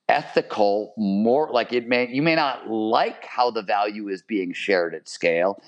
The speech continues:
and then we get a new business model that's a little more fair, a little, but that's all business model reinvention is. And the thing I like to point to people is during the twentieth century,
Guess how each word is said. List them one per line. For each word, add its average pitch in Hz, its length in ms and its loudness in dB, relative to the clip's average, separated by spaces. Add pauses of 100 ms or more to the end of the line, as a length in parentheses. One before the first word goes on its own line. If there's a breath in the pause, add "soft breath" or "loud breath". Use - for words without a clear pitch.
(180 loud breath)
and 107 200 2
then 117 280 2
we 117 100 0
get 117 260 2 (380 soft breath)
a 139 200 4
new 175 320 2
business 107 540 -4
model 67 420 -6 (220 loud breath)
that's 104 220 2
a 131 60 4
little 127 380 2
more 156 420 0
fair, 127 380 2
a 120 40 2
little, 120 220 0 (140 loud breath)
but 117 100 2
that's 196 220 2
all 185 260 0
business 123 340 -2
model 101 400 0 (300 soft breath)
reinvention 101 680 0
is. 160 480 2
And 123 200 0
the 113 100 0
thing 180 300 0
I 139 100 4
like 123 220 0
to 117 160 -4 (180)
point 185 240 0
to 180 80 0
people 120 300 0
is 98 160 -2 (100)
during 131 240 4
the 185 60 -2
twentieth 127 320 0
century, 85 420 0